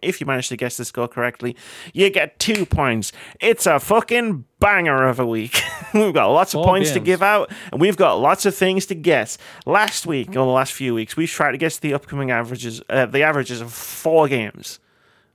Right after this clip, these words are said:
Speaker 1: Four games have all popped up at the same time. Number one, Bomb Rush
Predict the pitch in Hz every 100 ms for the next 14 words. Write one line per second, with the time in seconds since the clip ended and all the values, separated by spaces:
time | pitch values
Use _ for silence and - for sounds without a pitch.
0 | _ _ _ - 165 156 143 127 110 120
1 | 110 117 107 - - - - 107 95 -
2 | 113 107 113 107 110 113 117 175 170 165
3 | 147 110 95 _ - - - - _ -
4 | 190 220 196 175 190